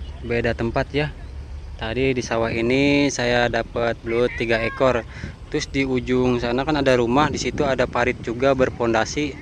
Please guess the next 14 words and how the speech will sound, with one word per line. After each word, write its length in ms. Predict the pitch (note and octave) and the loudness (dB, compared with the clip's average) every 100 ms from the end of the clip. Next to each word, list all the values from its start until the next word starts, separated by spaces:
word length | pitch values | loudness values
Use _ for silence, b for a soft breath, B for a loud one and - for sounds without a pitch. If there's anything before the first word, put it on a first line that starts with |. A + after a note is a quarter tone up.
| B B B - B2+ | B B B -10 -10
tapi 240 | A#2 C#3 | -2 0
airnya 400 | C#3 B2+ B2 C#3 | 2 2 2 2
sedikit 400 | - C3 A#2+ C3+ - | 0 -4 -2 -4 0
keruh. 240 | D3 D#3 - - - B B B B - | 0 0 -4 -16 -18 B B B B -12
Di 80 | B2+ | -8
samping 640 | - B2 A#2+ B2+ B2 A#2+ A2+ | -2 -2 0 0 2 0 0
kolam 400 | A#2+ C3 C3+ C#3 | 0 2 2 0
ya, 160 | C#3+ | -2
kolam 240 | - A#2+ A#2 A2+ | -4 -4 -2 -6
ikan, 360 | - C#3+ C#3+ C3+ - | -4 -4 -6 -10 -12
di 40 | A#2+ | -6
situ 320 | B2 - C3 | -6 -4 -2
dapat 320 | A#2+ A#2 C3+ | -2 -2 -2
satu 240 | - B2 | -4 -4